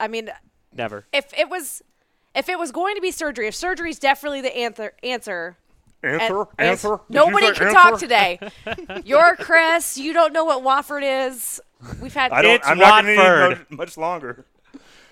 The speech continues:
Speaker 1: But, I mean, at some point they've realized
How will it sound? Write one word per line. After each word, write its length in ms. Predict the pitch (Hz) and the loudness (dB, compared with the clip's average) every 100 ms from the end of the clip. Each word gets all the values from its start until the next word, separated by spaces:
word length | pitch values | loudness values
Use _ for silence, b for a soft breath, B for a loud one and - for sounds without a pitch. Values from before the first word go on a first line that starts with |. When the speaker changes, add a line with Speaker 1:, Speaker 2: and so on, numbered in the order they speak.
| b b b b b b b b _ | b b b b b b b b _
Speaker 1:
But, 420 | 359 339 311 269 - _ _ _ _ _ - _ | 4 6 4 0 -8 _ _ _ _ _ -20 _
I 80 | 285 | -2
mean, 140 | 311 | -2
at 100 | 269 | -6
some 160 | 381 370 | -6 -4
point 200 | 381 330 | -6 -6
they've 180 | 294 233 | -10 -4
realized 600 | 269 247 208 185 180 | -4 0 0 -2 -6